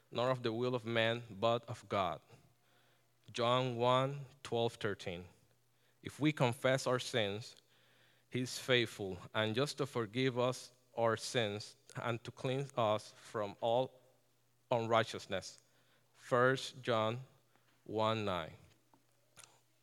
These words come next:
Even though I am not i-, united with my son, I feel great comfort in my life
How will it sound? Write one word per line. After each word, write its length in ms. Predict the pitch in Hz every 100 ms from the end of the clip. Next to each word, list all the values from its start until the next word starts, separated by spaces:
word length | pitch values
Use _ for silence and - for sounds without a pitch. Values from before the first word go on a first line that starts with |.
| _ -
Even 300 | 165 202 180
though 320 | 143 135 131 - - _ _ _ _ _ _ _ _ _ _ _ _ _ _ _ _ _ -
I 160 | 131
am 220 | 147 143 139
not 240 | 151 165 - - _ _ _ _ _ _ _
i-, 60 | 143 - _ -
united 440 | 143 156 156 156
with 240 | 131 175
my 160 | 160 135
son, 480 | - - 107 101 120 - _ _ _ _
I 120 | 120 143
feel 280 | - 160
great 300 | 143 143 175
comfort 540 | - 127 - 113 110 110
in 80 | 113
my 160 | 104
life 560 | 107 107 95 90 -